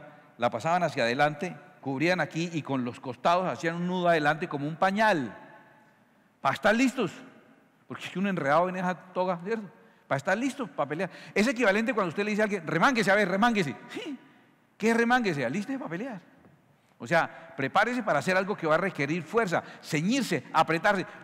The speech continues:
Un pesista va a levantar, eh, eh, un, una cantidad de peso que le, le demanda esfuerzo. ¿Qué hace antes de levantar las pesas? Sí, se echa tiza para que no se le resbale.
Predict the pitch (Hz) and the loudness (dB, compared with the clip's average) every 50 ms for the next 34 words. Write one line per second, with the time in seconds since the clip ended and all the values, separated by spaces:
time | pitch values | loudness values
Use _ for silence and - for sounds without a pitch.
0 | - - 220 233 - 262 254 202 254 240 - - 226 220 220 220 214 220 220 208 | -14 -8 -8 -6 -2 0 0 0 0 -2 2 2 4 6 6 6 6 6 4 4
1 | 185 170 165 160 - - 190 190 190 185 - - - - - - - - - - | 2 2 2 2 4 4 4 4 4 2 -2 -8 -16 -18 -20 -20 -20 -20 -10 -8
2 | 143 143 - 147 147 131 117 113 - - - - - - - 156 170 175 175 175 | -8 -8 -4 -6 -6 -6 -6 -12 -18 -20 -20 -20 -20 -18 -14 -12 -10 -8 -6 -6
3 | 185 165 175 180 185 170 - 160 143 - 147 143 151 165 160 170 175 151 127 156 | -6 -4 -2 0 0 2 4 2 0 2 2 4 4 4 4 2 -2 -2 -2 -6
4 | 143 - - - - - - - - - 131 123 123 113 110 - 127 120 120 120 | -8 -10 -16 -20 -20 -20 -20 -14 -6 -4 -2 -2 -2 -4 -6 -8 -6 -2 -2 0
5 | 117 120 131 143 156 151 151 151 147 135 - - 170 147 131 123 101 - - - | 0 2 4 4 2 2 4 2 0 0 2 2 0 0 0 -2 -12 -14 -16 -20
6 | - - - - _ _ _ _ - - 233 247 247 254 254 247 - 240 226 233 | -20 -20 -20 -20 _ _ _ _ -6 0 2 4 6 6 4 4 2 2 2 2
7 | 220 226 196 190 170 160 151 139 - 180 180 170 - 170 131 107 92 - - - | 2 0 0 2 2 2 0 2 2 0 0 0 -2 -4 -6 -6 -8 -14 -18 -20
8 | - - - - 233 240 156 165 170 175 170 - 294 - 233 214 180 196 185 190 | -20 -18 -6 0 0 2 2 2 0 0 0 -2 -2 0 0 0 2 0 0 0
9 | - 139 143 147 170 180 156 139 127 127 123 131 135 120 95 | -2 -4 -2 0 0 0 0 0 -2 -2 0 0 0 0 0